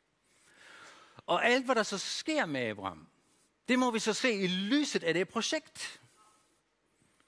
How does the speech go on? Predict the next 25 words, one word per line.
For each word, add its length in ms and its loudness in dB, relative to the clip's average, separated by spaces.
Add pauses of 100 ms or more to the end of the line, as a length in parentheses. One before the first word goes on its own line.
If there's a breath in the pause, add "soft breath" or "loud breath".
(480 soft breath)
Det 100 4
må 100 2
vi 60 4
se 200 4
i 100 2
det 120 0
projekt. 540 -4 (1300 loud breath)
At 320 2 (200)
det 160 6
handler 260 2
ikke 120 0
så 120 -2
meget 220 2
om 100 -2
Abraham 360 0
selv, 540 0
at, 240 -4 (800 loud breath)
"Wow, 580 0
hvor 120 -4
har 220 -4
du 180 -10
dog 180 -4
en 100 -8
stor 240 -12
tro." 300 -10